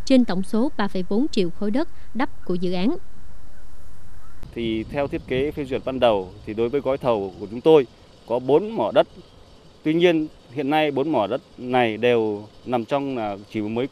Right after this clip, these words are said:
Speaker 2: chỉ có quy hoạch, chưa có cấp phép thi công, dẫn đến là, là, là chưa có nguồn vật liệu đất để thi công. Hiện tại, để đảm bảo tiến độ thi công trên công trường, chúng tôi tận dụng điều kiện thời tiết thuận lợi, tăng ca thi công ngày và đêm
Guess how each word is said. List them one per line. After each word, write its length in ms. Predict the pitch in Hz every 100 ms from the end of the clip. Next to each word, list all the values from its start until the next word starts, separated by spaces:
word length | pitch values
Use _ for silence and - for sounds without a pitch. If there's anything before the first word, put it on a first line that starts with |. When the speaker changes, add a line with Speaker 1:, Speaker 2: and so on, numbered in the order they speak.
| -
Speaker 2:
chỉ 100 | -
có 100 | 101
quy 120 | 117 147
hoạch, 180 | 135 - - - - - -
chưa 180 | - 151
có 100 | 143
cấp 140 | 165 -
phép 160 | 180 -
thi 80 | -
công, 220 | 160 147 - - - - - -
dẫn 260 | 123 165 175
đến 180 | 151
là, 600 | 185 170 135 123 117 113 113 - - - -
là, 120 | 110 110 120
là 420 | 120 113 113 110 110
chưa 140 | 175
có 120 | 151 143
nguồn 160 | 135
vật 100 | 110
liệu 160 | 113 110
đất 120 | 156
để 80 | 120
thi 140 | 92
công. 200 | 143 147 117 - - - - - -
Hiện 120 | 143
tại, 300 | 165 160 117 -
để 100 | 127
đảm 200 | 120 117
bảo 120 | 113
tiến 120 | 107 147
độ 80 |
thi 120 | 143 160
công 160 | 165
trên 140 | 156 147
công 100 | 135
trường, 300 | 143 113 101 101
chúng 140 | 120 127
tôi 320 | 143 143 131 - - - -
tận 120 | 151
dụng 140 | 135 135
điều 100 | 123
kiện 180 | 135 107
thời 120 | 117
tiết 180 | 185 180 -
thuận 160 | 147
lợi, 200 | 147 151 120 - - -
tăng 160 | 143 147
ca 260 | 156 147
thi 120 | 139
công 400 | 139 147 147 127
ngày 200 | 117 120
và 100 | 107
đêm 260 | 110 156 156